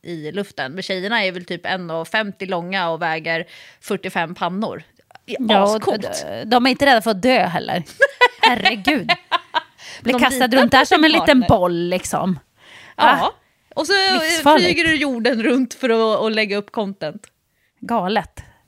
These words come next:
Speaker 1: Ja, men det är
Speaker 2: Crazy
Speaker 1: snyggt.
Speaker 2: bananas.
Speaker 1: Jag kan kolla hur många gånger som helst.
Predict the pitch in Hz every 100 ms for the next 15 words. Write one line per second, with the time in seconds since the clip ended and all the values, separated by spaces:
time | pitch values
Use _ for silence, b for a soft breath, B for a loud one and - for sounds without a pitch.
0 | _ - - 254 330 339 330 262 233 196
1 | 170 175 - 208 208 254 262 214 220 240
2 | 220 202 196 190 175 208 220 165 - -